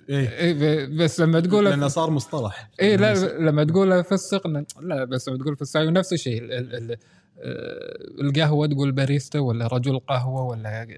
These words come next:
Speaker 1: آه، الشغلة اللي أنا قاعد أسويها الحين
Speaker 2: إيه.
Speaker 1: يوم ليوم هي أكثر جرين كوفي باير، يعني مورد قهوة خضراء.
Speaker 2: مم.
Speaker 1: فأنا ليش هي رحلة؟ أنا قاعد أبحث عن القهوة الخضراء،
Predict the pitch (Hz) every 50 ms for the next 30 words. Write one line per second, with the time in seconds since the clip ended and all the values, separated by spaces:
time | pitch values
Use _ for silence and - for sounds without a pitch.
0 | 82 98 87 87 - - 117 104 - - _ _ _ _ _ - 127 120 117 113
1 | - _ - - - - - - 180 185 180 185 180 175 156 151 143 156 151 143
2 | 135 131 113 113 - - 127 131 139 123 120 113 110 127 120 117 110 107 101 104
3 | 101 110 113 120 123 135 139 135 127 127 127 131 135 151 165 175 180 156 - 139
4 | 120 110 127 127 127 123 - - - _ - - - - 131 123 113 113 107 104
5 | 107 131 143 139 - - 139 107 135 120 123 120 131 147 165 - _ _ _ _
6 | _ 92 92 98 101 104 104 107 107 107 107 101 104 110 113 117 123 123 123 123
7 | 113 110 131 107 107 120 - - 123 - 143 156 - _ _ _ _ - 117 110
8 | 113 117 117 117 117 113 _ _ _ _ _ _ _ _ _ _ _ _ _ _
9 | _ _ _ 117 123 123 123 - 135 113 113 117 117 127 - 147 151 - 120 117
10 | 113 113 104 95 110 107 - - 147 123 - 117 - - - 123 123 123 120 117
11 | 131 113 113 123 117 - - 127 113 120 147 160